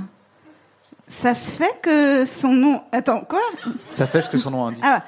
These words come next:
Speaker 1: plug anal ? Ça se, quoi ?
Speaker 2: Ça, est-ce que ça, est-ce que ça fait ce que son nom indique ? Est-ce que ça fait ce que son nom
Speaker 1: Plug
Speaker 2: indique ?
Speaker 1: anal, ça fait ce que son nom indique ?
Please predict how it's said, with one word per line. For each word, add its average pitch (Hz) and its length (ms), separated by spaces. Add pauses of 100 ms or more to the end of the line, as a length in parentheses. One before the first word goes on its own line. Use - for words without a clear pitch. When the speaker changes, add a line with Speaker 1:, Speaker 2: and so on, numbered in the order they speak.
(160)
Speaker 1:
plug 302 320
anal ? 277 220 (800)
Ça 247 300 (720)
se, - 360 (460)
quoi ? 440 180 (540)
Speaker 2:
Ça, - 240
est-ce 165 140
que 233 100
ça, 208 220
est-ce 180 160
que 214 120
ça 196 180
fait 196 300
ce 196 60
que 185 100
son 156 160
nom 156 160
indique ? 143 380 (580)
Est-ce 131 140
que 185 100
ça 175 140
fait 180 160
ce 185 80
que 170 80
son 147 160
nom 156 140
Speaker 1:
Plug 370 140
Speaker 2:
indique ? 403 200
Speaker 1:
anal, 339 280 (460)
ça - 220 (240)
fait 359 160
ce - 100
que 339 160
son 302 220
nom 285 220
indique ? 277 500